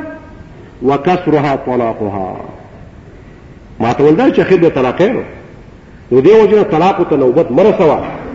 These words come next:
هغه دې ستا حقوق مني، ته د هغې حقوق منه. منځ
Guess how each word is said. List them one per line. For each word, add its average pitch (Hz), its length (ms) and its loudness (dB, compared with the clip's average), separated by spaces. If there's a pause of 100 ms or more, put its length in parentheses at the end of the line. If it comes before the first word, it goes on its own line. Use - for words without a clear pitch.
(600)
هغه 117 180 0
دې 131 120 2
ستا 143 200 -2
حقوق 202 640 0
مني، 226 340 4 (360)
ته 160 60 0
د 143 60 2
هغې 131 360 2
حقوق 226 260 0
منه. 233 340 2 (380)
منځ 226 180 4